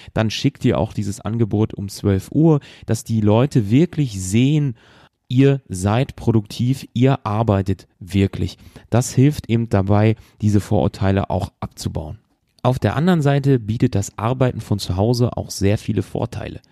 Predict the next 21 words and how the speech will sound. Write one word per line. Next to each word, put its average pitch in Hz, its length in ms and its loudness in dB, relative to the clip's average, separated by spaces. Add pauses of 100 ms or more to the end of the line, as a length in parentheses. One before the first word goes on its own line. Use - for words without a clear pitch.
(360)
Ihr 110 120 0
könnt 170 260 2
euren 123 340 2
Arbeitstag 135 720 0
flexibel 107 720 -4
einteilen, 139 680 -2 (400)
eure 110 260 4
Produktivität 117 1120 0
und 123 200 2
Kreativität 110 1080 -2
wird 98 300 0
gefördert 123 560 2
und 92 260 -4 (300)
steigert 139 500 0
sich 135 240 -4
auch 123 300 -2 (240)
mit 113 180 0
der 107 100 2
Zeit. 104 400 -2 (440)
Ihr 110 140 4
vermeidet 107 720 -2